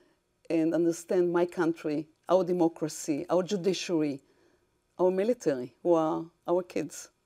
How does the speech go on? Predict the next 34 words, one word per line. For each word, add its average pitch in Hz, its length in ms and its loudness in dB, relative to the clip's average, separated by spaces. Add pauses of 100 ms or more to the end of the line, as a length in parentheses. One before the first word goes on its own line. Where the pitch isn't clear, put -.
(160)
that, 147 140 -6 (160)
you 160 120 2
know, 185 140 4
they 156 120 4
have 196 160 0
to 202 120 -4
serve 185 320 2
in 175 100 2
the 165 140 0
army. 160 340 -8 (580)
So - 140 -10
this, 220 400 -4
uh, 180 300 0 (440)
discrepancy 180 960 -4
or - 320 -6
gap 160 400 0
between 156 480 0
the 156 180 2
reality 180 680 4 (600)
and 147 200 -4
the 165 80 4
way 170 180 6
that 180 240 -4
Israel 214 320 2
is 180 160 -4
perceived, - 720 -4
it - 220 -10
was, 175 320 0 (280)
it - 100 -10
was 202 160 0
not 196 200 -4
easy 160 260 -2
for - 200 -10
me. 98 220 -10